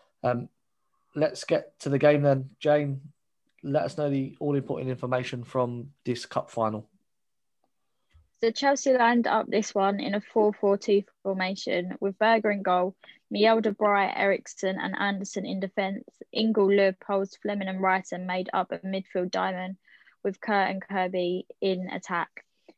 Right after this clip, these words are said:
Speaker 2: Emma Hayes made full use of her available substitutions,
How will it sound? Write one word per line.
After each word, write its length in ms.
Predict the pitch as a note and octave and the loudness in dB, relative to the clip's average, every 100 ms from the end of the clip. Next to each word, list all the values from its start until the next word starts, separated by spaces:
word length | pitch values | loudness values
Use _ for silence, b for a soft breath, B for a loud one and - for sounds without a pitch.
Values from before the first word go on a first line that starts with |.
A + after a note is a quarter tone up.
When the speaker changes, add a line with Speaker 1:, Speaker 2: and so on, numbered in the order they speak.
| _ - | _ -2
Speaker 2:
Emma 200 | A3+ A3+ | 2 2
Hayes 400 | A3 A3 G#3+ G3+ | 2 2 2 0
made 200 | G#3 G#3 | -4 -4
full 240 | - G#3+ | 0 0
use 320 | G#3 G3+ G3+ G#3 | 0 -2 -4 -6
of 100 | F#3+ | -2
her 180 | G3 | -2
available 480 | F#3+ G3 G3 G3 G3 | 0 0 0 0 -4
substitutions, 960 | F#3+ G3 F#3+ G3 - F#3+ - F#3+ F#3 | -4 -6 -6 -6 -4 -4 -6 -12 -12